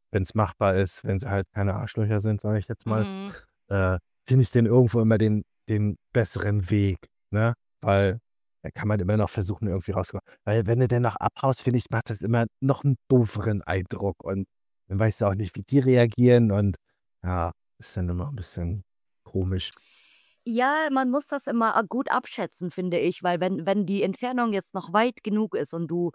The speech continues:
Speaker 2: hast Möglichkeiten, dass du schnell abhauen
Speaker 1: Ja
Speaker 2: kannst
Speaker 1: gut, da,
Speaker 2: auf 'nem
Speaker 1: dann bin ich da auch so,
Speaker 2: großen,
Speaker 1: ja.
Speaker 2: genau, aber auf 'nem kleinen, in 'nem Haus oder so. Ich denke mir dann oft so: „Ja, okay, was,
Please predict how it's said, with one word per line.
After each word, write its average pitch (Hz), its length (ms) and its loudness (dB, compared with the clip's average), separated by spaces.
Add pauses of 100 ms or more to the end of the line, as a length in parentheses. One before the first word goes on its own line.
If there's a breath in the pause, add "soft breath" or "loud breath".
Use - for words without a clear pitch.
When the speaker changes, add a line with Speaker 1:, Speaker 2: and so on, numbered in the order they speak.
(340 loud breath)
Speaker 2:
hast - 240 -6
Möglichkeiten, 196 640 -4
dass 170 120 -8
du - 80 -14
schnell 208 300 -6
abhauen 208 420 -6 (180)
Speaker 1:
Ja 190 180 0
Speaker 2:
kannst - 0 -
Speaker 1:
gut, 113 260 -2
da, 92 140 0
Speaker 2:
auf - 80 -12
'nem 107 240 2
Speaker 1:
dann 139 80 6
bin 139 140 4
ich 123 140 4
da 110 120 4
auch 269 200 8
so, 262 80 -6
Speaker 2:
großen, - 120 0
Speaker 1:
ja. 87 260 0 (100)
Speaker 2:
genau, 269 440 4
aber 214 300 0
auf 220 140 0
'nem 220 160 -4
kleinen, 254 520 -2
in 214 160 0
'nem 202 260 -2
Haus 220 300 -2
oder 165 240 -2
so. 151 80 -10
Ich - 80 -14
denke 190 200 -10
mir 190 80 -6
dann 180 160 -4
oft - 160 -8
so: 190 120 -4
„Ja, 170 160 -2
okay, 190 260 -4
was, 185 160 -8